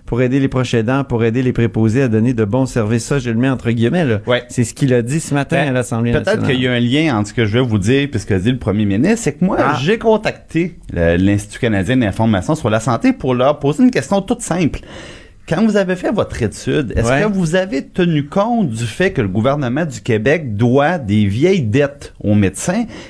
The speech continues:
Speaker 2: et que ces dettes-là ont été payées en, en, pour certaines d'entre elles en, euh, pour, en deux mille seize deux mille dix-sept, qui est l'année de référence de l'étude ? Et réponse, non.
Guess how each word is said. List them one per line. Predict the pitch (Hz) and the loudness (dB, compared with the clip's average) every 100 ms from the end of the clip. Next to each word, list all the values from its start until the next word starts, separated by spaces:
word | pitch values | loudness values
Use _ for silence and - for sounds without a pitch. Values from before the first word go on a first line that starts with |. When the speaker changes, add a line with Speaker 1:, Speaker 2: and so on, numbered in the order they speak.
| - | -6
Speaker 2:
et | 110 | -2
que | 120 | -2
ces | 110 131 | 0 -2
dettes-là | 123 123 117 160 196 240 - - | 0 0 -2 0 2 2 0 2
ont | 202 247 | 4 4
été | 220 143 | 2 -2
payées | 135 127 110 139 147 | 0 0 2 2 2
en, | 98 | 2
en, | 90 92 90 92 85 80 82 | 0 0 0 -2 -4 -6 -6
pour | - 98 | -6 -4
certaines | 107 135 135 | -4 0 2
d'entre | 113 101 98 | 2 0 0
elles | 147 196 - - - - - _ - | 0 0 -4 -10 -20 -20 -20 _ -8
en, | - 117 131 127 | -2 0 0 0
euh, | 101 101 98 92 | 2 4 4 2
pour, | 87 139 | 0 0
en | 113 104 90 107 113 | 0 0 -2 0 0
deux | 110 | 2
mille | 143 151 | 2 0
seize | - 135 147 123 | 0 0 0 0
deux | 117 | 2
mille | 120 113 | 2 0
dix-sept, | 101 - - - | -2 -2 -4 -2
qui | 139 | 0
est | |
l'année | 127 127 170 | 0 2 2
de | 143 | 0
référence | 117 135 190 - 151 147 156 113 | 0 0 0 0 0 0 0 0
de | |
l'étude ? | 98 92 - 107 85 - - - - | 0 -2 -2 -2 -2 -6 -18 -20 -4
Et | 92 98 | -4 -2
réponse, | 98 117 117 135 185 226 - - - | -2 0 2 0 0 -2 -4 -6 2
non. | 107 107 110 107 | 6 6 4 0